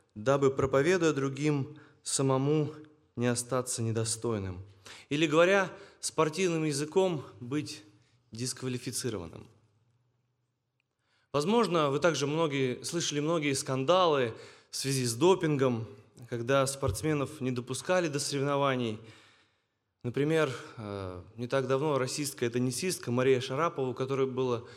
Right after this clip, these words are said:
второе место в рейтинге, она была дисквалифицирована на два года, и тем самым её карьера была практически разрушена. Вся её спортивная карьера, ну,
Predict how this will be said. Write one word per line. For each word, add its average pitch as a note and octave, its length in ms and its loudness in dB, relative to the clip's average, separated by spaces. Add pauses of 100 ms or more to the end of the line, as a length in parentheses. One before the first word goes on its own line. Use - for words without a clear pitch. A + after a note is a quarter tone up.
(220)
второе D3+ 380 2
место D3+ 340 0
в C3 60 -4
рейтинге, D3 600 2 (240)
она C3+ 160 0
была C#3 300 4
дисквалифицирована C3+ 1120 -2 (340)
на C#3 140 0
два C#3+ 240 2
года, C#3 520 2 (100)
и C3+ 420 -2 (240)
тем B2+ 220 -2
самым C#3 460 -2 (920)
её C3+ 420 2
карьера C3+ 720 2 (440)
была B2+ 240 -2
практически B2+ 560 -6
разрушена. B2 640 -4 (140)
Вся - 180 0
её C3 120 6
спортивная B2+ 540 -2
карьера, B2 500 0 (1000)
ну, E3 180 -10